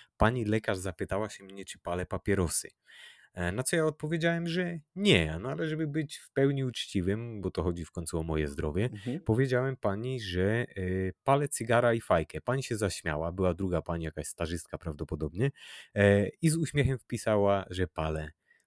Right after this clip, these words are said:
Speaker 1: e, do karty. Ja powiedziałem, że, „A dlaczego pani wpisuje, że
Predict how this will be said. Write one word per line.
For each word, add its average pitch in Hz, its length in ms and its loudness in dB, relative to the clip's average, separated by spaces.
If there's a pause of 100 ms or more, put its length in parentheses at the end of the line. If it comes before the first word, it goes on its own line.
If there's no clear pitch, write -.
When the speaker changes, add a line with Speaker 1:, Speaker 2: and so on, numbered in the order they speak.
(140)
Speaker 1:
e, 80 280 -2 (100)
do 95 120 0
karty. 85 300 2
Ja 78 60 -2
powiedziałem, 95 420 -4
że, 104 280 -2 (120)
„A 92 80 -8
dlaczego 107 360 -2
pani 82 200 -2
wpisuje, 82 400 -4
że 80 120 -2